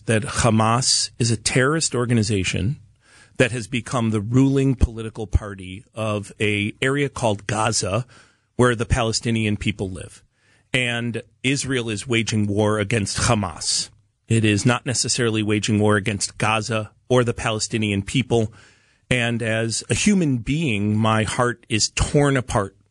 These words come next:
with the idea that there are people who are under a terrorist rule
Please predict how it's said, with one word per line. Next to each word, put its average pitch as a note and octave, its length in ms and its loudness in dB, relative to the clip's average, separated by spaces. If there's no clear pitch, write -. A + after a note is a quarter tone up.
with A#2 180 0
the A2+ 140 2
idea G#2+ 340 -2
that A2 200 -4
there A2+ 140 4
are D3 120 4
people - 460 -6
who C3+ 140 6
are A#2+ 200 4
under A#2+ 420 0
a A2 100 -2
terrorist C#3 800 -2
rule G#2+ 560 0